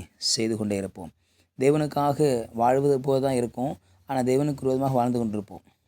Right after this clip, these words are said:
தேவனுக்காக ஊழியம் செய்வது போல தான் இருக்கும், ஆனா தேவனுக்கு எதிராகவே ஊழியம் செய்து கொண்டிருப்போம். சுவிசேஷம் அறிவிப்பது போல தான் இருக்கும்,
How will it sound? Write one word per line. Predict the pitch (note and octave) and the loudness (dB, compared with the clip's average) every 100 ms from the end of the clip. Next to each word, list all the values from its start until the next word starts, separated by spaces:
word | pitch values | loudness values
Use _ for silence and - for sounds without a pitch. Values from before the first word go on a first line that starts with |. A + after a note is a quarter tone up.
| - | -6
தேவனுக்காக | A#2+ C3+ C#3 C#3 C3+ C#3+ | 0 2 0 0 0 2
ஊழியம் | C3 C3+ C3+ - | 2 2 2 2
செய்வது | B2+ B2 | 0 2
போல | C3 | 2
தான் | C3 | 2
இருக்கும், | A#2+ G#2+ B2 D3+ _ - - _ | 0 -2 -6 -8 _ -20 -20 _
ஆனா | C#3 C3+ | -4 2
தேவனுக்கு | C3 C#3 D3 C3 | 4 4 2 2
எதிராகவே | B2+ C#3+ C#3+ C#3+ E3+ G#3+ - _ | 4 4 4 4 2 -2 -8 _
ஊழியம் | B2+ B2+ A#2+ | -2 0 0
செய்து | A#2 G#2 | -2 -4
கொண்டிருப்போம். | G2 F#2+ - D2+ _ _ _ _ _ _ _ - | -6 -10 -14 -20 _ _ _ _ _ _ _ -6
சுவிசேஷம் | C#3+ D3 E3+ C#3 C#3+ | 0 2 2 2 2
அறிவிப்பது | C3 C#3+ C#3+ | 2 2 2
போல | C3 C#3 | 2 2
தான் | D3 C3+ | 2 0
இருக்கும், | B2+ A2 C#3+ | -2 -2 -6